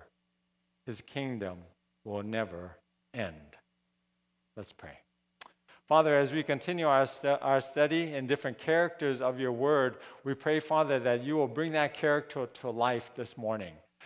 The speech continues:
that that character will come to life in our minds and our hearts. We'll be able to understand, Father, uh, how you worked in that person's life, and understand, Father, that you work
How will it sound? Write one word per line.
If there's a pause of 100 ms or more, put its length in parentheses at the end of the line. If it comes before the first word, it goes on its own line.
(160)
that
that
character
will
come
to
life
in
our
minds
and
our
hearts.
We'll
be
able
to
understand,
Father, (420)
uh,
how
you
worked
in
that
person's
life, (500)
and
understand,
Father,
that
you
work